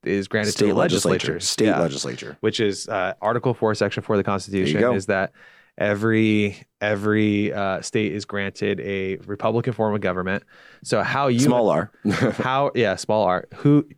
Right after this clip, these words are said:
Speaker 1: you and I both know how we know that we're represented well is because we know we're represented s-, in government at all times.
Speaker 2: Right.
Speaker 1: That is not the case in most governments across the world, where it's like, it's, can be,
Speaker 2: Oh, like
Speaker 1: uh,
Speaker 2: where Tanya's
Speaker 1: tyranny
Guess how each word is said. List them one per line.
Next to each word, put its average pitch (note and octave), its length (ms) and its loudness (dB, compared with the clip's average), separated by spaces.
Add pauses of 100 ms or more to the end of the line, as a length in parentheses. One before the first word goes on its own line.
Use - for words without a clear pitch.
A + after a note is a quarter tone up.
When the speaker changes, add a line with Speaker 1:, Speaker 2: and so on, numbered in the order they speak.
Speaker 1:
you A#2 360 4
and A#2 100 2
I B2+ 200 0
both G#2+ 240 0
know G#2 460 2
how A2 200 -2
we B2+ 160 4
know A2+ 280 2
that G#2 320 0
we're G#2+ 180 2
represented G#2+ 540 0
well G2+ 140 2
is G2 100 -2
because G2+ 240 -6
we G#2+ 80 0
know G#2+ 160 2
we're G2+ 160 4
represented F#2+ 720 0 (680)
s-, - 240 -20
in A2 220 -4
government G2 380 0
at G2+ 140 -2
all G2 160 2
times. - 420 -6 (480)
Speaker 2:
Right. - 180 -2 (100)
Speaker 1:
That A2+ 180 2
is A2+ 140 2
not A#2 280 0
the G3+ 100 2
case G2+ 400 2
in G#2 160 -4
most G2+ 200 2
governments G2+ 460 0
across F#2+ 260 -2
the A#2 60 2
world, B2+ 360 2
where G2 320 2
it's - 180 -2
like, F#2+ 300 0
it's, G2+ 580 0 (100)
can G#2 160 -6
be, G2 520 0 (500)
Speaker 2:
Oh, C#3+ 100 2
like G2+ 160 2
Speaker 1:
uh, - 40 -2
Speaker 2:
where G2+ 140 4
Tanya's D3 320 2
Speaker 1:
tyranny - 20 2